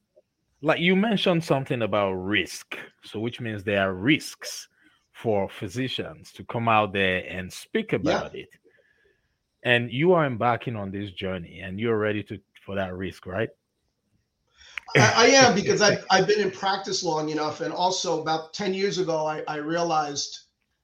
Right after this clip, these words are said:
Speaker 2: that, um, I can be what they call out of network, meaning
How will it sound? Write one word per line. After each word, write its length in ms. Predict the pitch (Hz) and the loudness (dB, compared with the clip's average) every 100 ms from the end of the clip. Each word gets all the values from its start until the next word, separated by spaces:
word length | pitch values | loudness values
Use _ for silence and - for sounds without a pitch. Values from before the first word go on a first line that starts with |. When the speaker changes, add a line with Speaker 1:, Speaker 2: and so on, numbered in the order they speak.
| _ - | _ -8
Speaker 2:
that, 340 | 151 143 143 - | -4 -4 -6 -8
um, 300 | 139 139 135 | -8 -8 -6
I 100 | 147 | -6
can 200 | 143 160 | -4 -2
be 180 | 160 165 | -2 -2
what 160 | 156 156 | -2 -4
they 100 | 147 | -6
call 300 | - 160 151 | -6 -6 -4
out 160 | 156 160 | -4 -4
of 120 | 143 | -4
network, 500 | 156 151 143 135 131 | -4 -4 -6 -12 -8
meaning 340 | 151 156 143 | -4 -4 -4